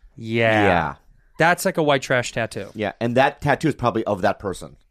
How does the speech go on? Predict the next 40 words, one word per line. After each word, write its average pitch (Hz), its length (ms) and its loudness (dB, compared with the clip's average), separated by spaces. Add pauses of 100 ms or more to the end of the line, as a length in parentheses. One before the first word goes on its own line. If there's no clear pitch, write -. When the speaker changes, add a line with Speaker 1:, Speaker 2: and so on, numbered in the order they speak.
(240)
Speaker 1:
It's 156 160 -8
the 160 80 2
girl 143 180 2
that 127 120 4
has - 160 4
it. 440 200 6
Yeah. - 120 4
Speaker 2:
<laughs> - 200 4
Speaker 1:
It's - 280 2
Speaker 2:
Yeah. 135 120 2
Speaker 1:
not 180 180 2
her 175 80 0 (120)
daughter. 156 300 -2 (220)
Speaker 2:
Yeah, 131 140 2
so 147 300 4 (200)
bad 143 300 2
tattoo. 120 760 2
Um, 107 480 2 (300)
teeth 165 420 -4
bad? 170 300 -2 (360)
Speaker 1:
Teeth 135 240 -4
really 120 420 -2
bad. 92 360 -10
Speaker 2:
Right. 98 380 2 (180)
Speaker 1:
Really 120 300 -2
bad. 95 320 -10
Speaker 2:
Now, 131 220 2
in 131 120 -2
terms 139 300 -6
of 131 140 -2
what 120 320 0
they 110 580 0
Speaker 1:
Clothing? 147 420 0
Speaker 2:
Clothing, 139 440 -2
yeah, 85 140 -6
for - 140 -18
sure. 82 280 -12 (240)
Speaker 1:
Clothing, 196 260 2
it's 180 140 -2
always 165 180 -2